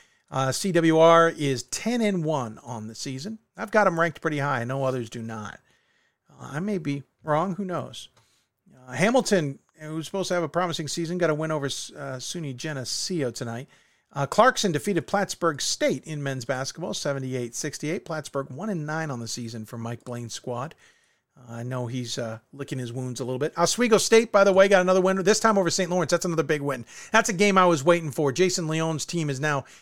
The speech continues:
ten and one. Their only loss coming to Nazareth, as we told you, that Nazareth R P I, Oswego, uh, triumphant. Um,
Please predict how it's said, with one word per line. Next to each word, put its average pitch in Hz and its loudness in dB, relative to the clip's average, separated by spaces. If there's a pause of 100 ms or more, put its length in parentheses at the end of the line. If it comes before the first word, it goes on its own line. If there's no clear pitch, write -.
(180)
ten 220 6
and 190 4
one. 175 4
Their 151 2
only 175 2
loss 160 4
coming 165 0
to 139 0
Nazareth, 151 0
as 127 -6
we 127 -6
told 147 0
you, 135 -4
that 120 -2
Nazareth 143 2
R 135 6
P 135 0
I, 131 2 (420)
Oswego, 143 2
uh, 123 -8 (320)
triumphant. 139 -2 (420)
Um, 139 0